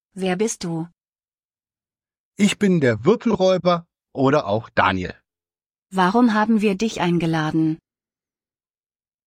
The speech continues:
Speaker 2: Ja, um mit mir eine Runde zu sprechen und dass wir uns gegenseitig kennenlernen und ja, dass ich ein bisschen was vielleicht über meinen Kanal erzähle.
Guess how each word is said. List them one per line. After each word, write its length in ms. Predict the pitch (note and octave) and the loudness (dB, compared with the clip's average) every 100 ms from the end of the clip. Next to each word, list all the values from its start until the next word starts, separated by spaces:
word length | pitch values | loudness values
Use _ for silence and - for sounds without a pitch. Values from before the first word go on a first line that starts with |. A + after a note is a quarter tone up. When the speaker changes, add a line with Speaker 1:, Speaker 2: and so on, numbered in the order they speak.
| _ | _
Speaker 2:
Ja, 80 | A#3+ | 0
um 320 | G#2 G#2+ A2+ | 2 0 2
mit 240 | A#2+ B2 | 0 0
mir 220 | C3 D3 D#3 | 0 2 0
eine 120 | D#3+ | 0
Runde 400 | D3 D#3+ D#3+ D#3+ | 2 0 2 -2
zu 220 | - G3 | -2 -6
sprechen 540 | - A#3 - A#3 A3+ | 0 0 2 0 0
und 460 | F3+ - F#3 F3+ - | -4 0 0 0 0
dass 160 | C#3 C3+ | 0 2
wir 60 | |
uns 140 | A#2 - | 0 2
gegenseitig 420 | A#2 A2 G#2 - | 2 2 0 2
kennenlernen 640 | E3+ E3+ D3+ C#3+ C#3 C#3 | 0 2 0 0 0 -2
und 340 | - A2+ A#2+ - | -2 -2 0 0
ja, 200 | - F3 | 0 2
dass 180 | A#2+ | 0
ich 60 | C3 | 2
ein 80 | C3+ | 0
bisschen 260 | D#3+ E3 | 2 2
was 180 | D3 D3 | 0 -2
vielleicht 340 | - C3 B2+ - | -2 0 0 -2
über 240 | B2+ A2 | 0 2
meinen 280 | G2 F2+ A2 | 2 -2 -2
Kanal 300 | - G3 A#3 | 0 0 0
erzähle. 400 | A#2+ - D#2 | -2 -6 -10